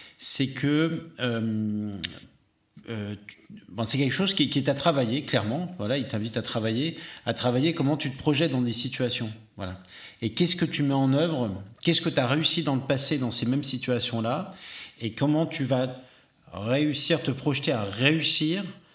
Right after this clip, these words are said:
dans des situations qui ressemblent, mais auxquelles t'auras imaginé ce qui va se passer. Donc, quand on, on, on, quand dans le test, le test te met, il faut travailler l'espoir.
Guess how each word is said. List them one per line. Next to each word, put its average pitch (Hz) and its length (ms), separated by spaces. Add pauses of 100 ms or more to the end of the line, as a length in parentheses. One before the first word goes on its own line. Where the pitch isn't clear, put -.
(280)
dans 117 200
des 127 100
situations 139 540
qui 139 160
ressemblent, 139 720 (280)
mais 117 60
auxquelles 160 320
t'auras 123 200
imaginé 156 920 (120)
ce - 120
qui - 100
va 135 100
se 135 100
passer. 123 300 (800)
Donc, 127 400
quand 151 240
on, 156 180
on, 120 720
on, - 20
quand 110 160
dans 127 140
le 135 100
test, 160 380
le 110 240
test 135 340
te - 80
met, 127 160
il 131 60
faut 123 100
travailler 117 380
l'espoir. 113 680